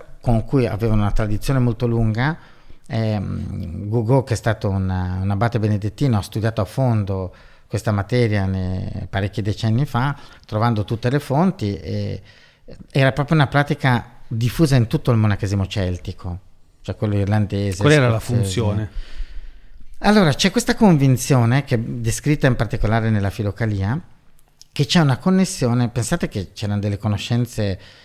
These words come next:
Speaker 1: di anatomia applicata, diciamo, alla vita contemplativa molto particolari,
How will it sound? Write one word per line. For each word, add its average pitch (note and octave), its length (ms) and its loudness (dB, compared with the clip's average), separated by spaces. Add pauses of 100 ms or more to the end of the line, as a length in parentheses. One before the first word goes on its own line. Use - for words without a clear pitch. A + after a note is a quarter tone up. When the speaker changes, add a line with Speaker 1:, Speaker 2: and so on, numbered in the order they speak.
(140)
Speaker 1:
di F#2+ 460 -4
anatomia G2 1000 -2
applicata, G2 920 -2
diciamo, G2 320 -6
alla F#2 120 -6
vita G2 240 -6
contemplativa A2 760 -4
molto A#2+ 260 -2
particolari, F#2 680 -8